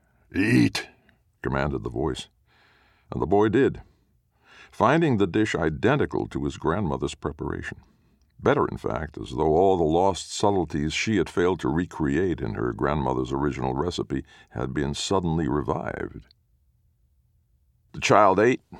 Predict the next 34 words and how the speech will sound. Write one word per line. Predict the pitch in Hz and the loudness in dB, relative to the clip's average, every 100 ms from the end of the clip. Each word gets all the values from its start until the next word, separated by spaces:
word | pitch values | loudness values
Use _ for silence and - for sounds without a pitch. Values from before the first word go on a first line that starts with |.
| - - - | -20 -20 -8
until | 58 71 87 | -4 0 0
he | 82 73 | 0 0
could | - | -4
stomach | - 87 78 - | 0 2 2 0
no | 65 | 0
more, | 64 82 - - - _ _ _ _ - | 0 0 -2 -6 -20 _ _ _ _ -10
and | - | -8
he | 62 | -6
fell | - 85 | -4 -2
back, | 58 78 76 78 - - _ _ _ _ _ _ _ _ _ _ | 2 4 2 0 -8 -20 _ _ _ _ _ _ _ _ _ _
and | 85 | -2
it | 90 | 0
was | 113 | 2
some | - 110 | 0 0
time | 170 160 104 | 4 4 4
before | 95 101 101 | 2 2 2
he | 98 | 4
remembered | 85 87 95 92 53 | 4 2 2 0 -2
the | 52 | 0
old | 71 76 | 0 0
man, | 78 92 87 53 50 57 - - | -2 -2 -2 -2 -4 -10 -14 -8
who | 62 64 | -4 -4
had | 64 | -2
not | 80 65 | -2 -2
spoken | - 95 98 - | 0 -2 -2 -6
again. | - 53 - - _ _ _ _ _ _ _ _ | -8 -8 -10 -16 _ _ _ _ _ _ _ _
The | - | -8
boy | 71 71 67 | -2 0 2
asked | 73 80 - | 2 0 -2
if | - | -6
he | - | -4
was | 71 | -4
still | - 82 67 | -4 -2 0
there, | 64 71 65 65 | 0 0 0 -4